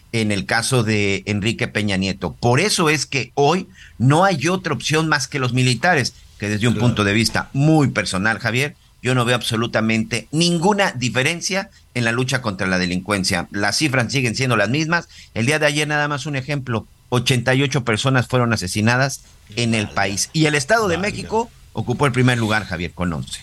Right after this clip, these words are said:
Speaker 2: Vamos a retomar este, este tema de la percepción, ¿no? De cómo está la inseguridad. Siete de cada diez mexicanos, vamos a cerrarlo ahí, este, pues se siente inseguro en la ciudad donde vive.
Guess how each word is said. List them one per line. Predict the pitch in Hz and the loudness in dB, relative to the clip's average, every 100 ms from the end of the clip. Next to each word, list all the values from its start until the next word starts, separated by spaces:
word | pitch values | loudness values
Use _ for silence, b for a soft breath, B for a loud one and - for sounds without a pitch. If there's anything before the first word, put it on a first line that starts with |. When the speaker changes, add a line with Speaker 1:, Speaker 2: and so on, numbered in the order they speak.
| - | 0
Speaker 2:
Vamos | 190 147 139 165 185 - | 4 6 6 4 2 0
a | 151 143 127 | 2 0 0
retomar | 127 143 135 165 | -2 -4 -4 -4
este, | - 170 156 156 | -2 0 0 -2
este | 139 - 156 143 131 | -4 -4 -4 -2 -2
tema | - 147 151 | 0 2 4
de | 131 | 4
la | 117 | 2
percepción, | - - 123 - 147 196 269 240 | 2 0 0 2 2 0 -4 -2
¿no? | 147 240 349 | -2 -2 -2
De | 131 113 | -4 -2
cómo | 127 135 | 0 0
está | - 131 | 2 2
la | 131 131 | 2 2
inseguridad. | 110 113 107 110 117 156 - - - - | 4 4 4 4 4 2 -6 -18 -20 -4
Siete | - - 131 131 135 139 | 0 2 4 2 0 -4
de | 117 | -2
cada | 113 120 | 0 0
diez | 110 110 | 2 0
mexicanos, | 110 107 - - 92 104 143 - - 90 | 0 -2 -4 -6 -4 -4 -6 -12 -14 -6
vamos | 80 98 101 - | 0 4 4 4
a | 95 | 2
cerrarlo | 98 92 95 101 | 2 2 2 2
ahí, | 92 143 B B B B B B - | 2 -2 B B B B B B -2
este, | 107 101 - - 98 95 95 - - - | 2 4 2 4 4 6 2 -2 -16 -2
pues | 101 | 2
se | - | 2
siente | - 110 101 120 | 4 4 4 4
inseguro | 110 92 110 180 | 6 6 6 4
en | 170 | 4
la | 117 | 2
ciudad | - 101 | 4 4
donde | 104 104 98 | 4 2 2
vive. | 113 117 | 2 0